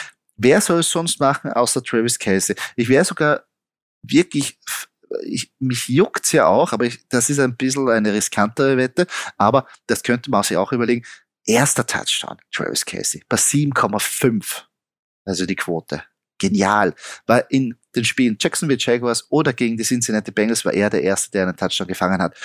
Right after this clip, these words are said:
Und ich glaube schon, dass das natürlich eintreffen kann.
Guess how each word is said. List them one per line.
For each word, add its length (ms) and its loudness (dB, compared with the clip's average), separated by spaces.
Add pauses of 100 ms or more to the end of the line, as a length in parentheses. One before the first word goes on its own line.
(1200)
Und 100 0
ich 120 0
glaube 420 4
schon, 480 -2 (380)
dass 360 -2 (160)
das 420 2
natürlich 440 -2
eintreffen 640 -2
kann. 420 0